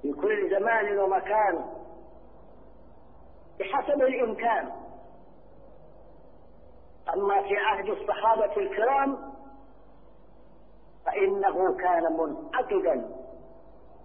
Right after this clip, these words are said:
وواقعا، وأما بعد ذلك فبحسب الإمكان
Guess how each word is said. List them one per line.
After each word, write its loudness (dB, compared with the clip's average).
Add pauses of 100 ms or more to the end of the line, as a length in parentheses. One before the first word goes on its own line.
(1120)
وواقعا، 2 (2250)
وأما 2
بعد 0
ذلك 0 (1040)
فبحسب 0
الإمكان 0